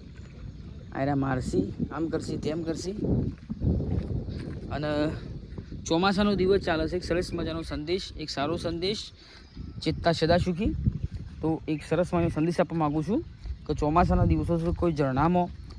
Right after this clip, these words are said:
કોઈ તરામાં, કોઈ દરિયા કિનારે જશો નહીં. જાઓ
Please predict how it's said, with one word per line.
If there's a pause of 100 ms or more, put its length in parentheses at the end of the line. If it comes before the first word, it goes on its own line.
કોઈ
તરામાં,
કોઈ
દરિયા
કિનારે (640)
જશો
નહીં. (880)
જાઓ